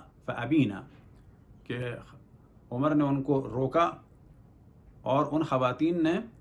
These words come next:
ان کی بات کو ماننے سے منع کر دیا۔ اب یہاں پر تصور کریں وہ خواتین کون ہیں؟ سب مسلمان ہیں، خلیفہ کی بات کو نہیں مان رہی، یعنی سب کی سب کافر ہو گئیں۔ فقام،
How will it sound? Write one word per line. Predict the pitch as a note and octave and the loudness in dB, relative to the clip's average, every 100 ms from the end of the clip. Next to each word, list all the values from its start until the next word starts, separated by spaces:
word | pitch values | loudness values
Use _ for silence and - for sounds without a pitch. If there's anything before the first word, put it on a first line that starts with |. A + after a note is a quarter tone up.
| - - - | -20 -20 -6
ان | B2+ C3+ | -2 0
کی | D3+ | 2
بات | A#2+ C3 C3 | 2 2 0
کو | D#3+ | 0
ماننے | B2+ A#2+ C3 D3 | 0 0 0 0
سے | C#3 G3+ D3+ | 0 -2 0
منع | B2 G2+ | 0 -2
کر | F#2 - | -6 -14
دیا۔ | F2+ G2 | -12 -8
اب | C3+ F3 | -6 -2
یہاں | E3+ | -2
پر | F3+ | -2
تصور | D#3+ C#3+ D3+ E3+ | -4 -6 -6 -4
کریں | E3 E3+ | -4 -4
وہ | E3+ | -4
خواتین | C#3+ C#3+ D3 F3+ F#3 | -2 -2 0 2 2
کون | E3+ F#3 | 2 0
ہیں؟ | F#3+ | 0
سب | G#3 | 0
مسلمان | D#3 B2+ A2+ G#2+ F2+ | 0 0 0 -2 -8
ہیں، | - - - - - | -14 -20 -20 -20 -12
خلیفہ | - C#3+ D#3 | -2 0 0
کی | F3 | 0
بات | D#3 D#3 D#3 | 2 2 2
کو | E3 | 4
نہیں | C3+ | 4
مان | G2+ F2 | 2 -6
رہی، | - G2+ | -10 -4
یعنی | D3 | -2
سب | - - | -2 -2
کی | D#3+ | -4
سب | F3 | 0
کافر | C#3+ C3 B2+ | 2 2 0
ہو | - | -8
گئیں۔ | - - - - - - - - - - - - - - - - - - - - - - - - - - - - - - - - - - - - - | -16 -20 -20 -20 -20 -20 -20 -20 -20 -20 -20 -20 -20 -20 -20 -20 -20 -20 -20 -20 -20 -20 -20 -20 -20 -20 -20 -20 -20 -20 -20 -20 -20 -20 -20 -20 -2
فقام، | C3 - D#3 G3 F#3 | 0 4 4 4 2